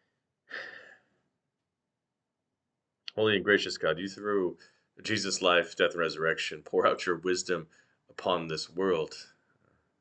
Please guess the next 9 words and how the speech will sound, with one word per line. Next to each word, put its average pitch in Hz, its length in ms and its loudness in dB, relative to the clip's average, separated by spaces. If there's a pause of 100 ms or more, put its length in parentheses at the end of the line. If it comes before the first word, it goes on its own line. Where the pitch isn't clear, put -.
(720)
May 107 220 4
that 95 240 2
wisdom 80 560 -4
dwell 87 340 4
in 80 100 -2
us, 73 440 -4
that 78 140 -4
it 80 100 -4
would 80 180 -4